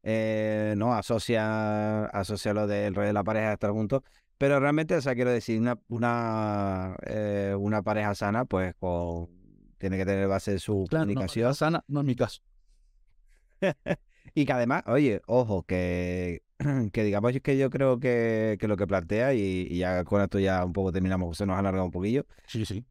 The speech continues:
Speaker 1: es que con, eh, se ha mostrado bastante con la pandemia, ojo. O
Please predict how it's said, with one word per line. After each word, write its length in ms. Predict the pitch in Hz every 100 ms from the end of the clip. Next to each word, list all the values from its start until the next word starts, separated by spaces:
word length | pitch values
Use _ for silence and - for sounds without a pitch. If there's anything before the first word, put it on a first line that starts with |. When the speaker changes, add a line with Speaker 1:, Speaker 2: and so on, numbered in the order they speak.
| -
Speaker 1:
es 260 | 123 120
que 160 | - 123
con, 840 | 127 131 123 117 107 101 92 87 -
eh, 480 | - 98 98 98 95 92
se 160 | -
ha 60 | 101
mostrado 380 | 107 107 123 151
bastante 880 | 156 131 104 104 98 95 92 90 85
con 120 | 92
la 100 | 85
pandemia, 480 | 82 85 127 123 110
ojo. 200 | 123
O 120 | 98